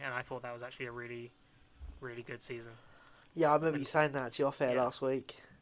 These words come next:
Speaker 1: When compared to everything else that's been coming from The Simpsons for a while.
Speaker 2: Yeah,
Speaker 1: Um,
Speaker 2: it's, it's good that it's gotten good again.
Speaker 1: We had the Guardians of the Galaxy holiday special, which we both watched.
Speaker 2: Well, yeah, I didn't know whether to count that as T V or under film. I guess it's T V.
Speaker 1: It's T V.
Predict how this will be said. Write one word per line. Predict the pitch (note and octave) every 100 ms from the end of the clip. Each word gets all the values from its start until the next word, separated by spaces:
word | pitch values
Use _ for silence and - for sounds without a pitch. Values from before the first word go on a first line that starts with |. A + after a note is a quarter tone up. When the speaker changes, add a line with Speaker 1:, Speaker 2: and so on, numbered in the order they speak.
| _ -
Speaker 1:
When | C3
compared | A#2+ B2 C3 A#2+
to | - B2+ C3
everything | B2+ B2 A#2+
else | A#2+ A#2+
that's | - -
been | - B2+
coming | B2+ B2
from | C3+
The | B2+
Simpsons | - C3 - C3+
for | -
a | C3+
while. | C3+ C3+ C3 - _ _ _ _
Speaker 2:
Yeah, | - E3+ D#3+ D#3 D#3 C3
Speaker 1:
Um, | B2
Speaker 2:
it's, | B2 - -
it's | - -
good | F#3+
that | D3
it's | -
gotten | B2+ D3
good | D3+
again. | D3 C#3 C#3+ - - _ _ _ _ _
Speaker 1:
We | D#3
had | D3+ C#3+
the | D3
Guardians | D3 D3 C#3+
of |
the | C#3+
Galaxy | D3+ C#3+
holiday | C3+ D3+ E3
special, | - F3+ G#3+ A#3+ _ -
which | C#3+
we | C#3+
both | C3+ C#3+ - - _
watched. | D3+ F3 - - _ _ -
Speaker 2:
Well, | F#3
yeah, | F3+ A#3
I | G3
didn't | A3+
know | G3+
whether | F3
to | D3+
count | - F#3+ D3
that | D3+
as | -
T | - E3
V | D3+ D3
or | C#3+ C#3 B2 A2+
under | - C#3+
film. | D3 F#3+ D3+
I |
guess | C#3+ D#3
it's | -
T | D3+ C3+
V. | D3
Speaker 1:
It's | D#3+
T | B2+ A#2
V. | A2+ A#2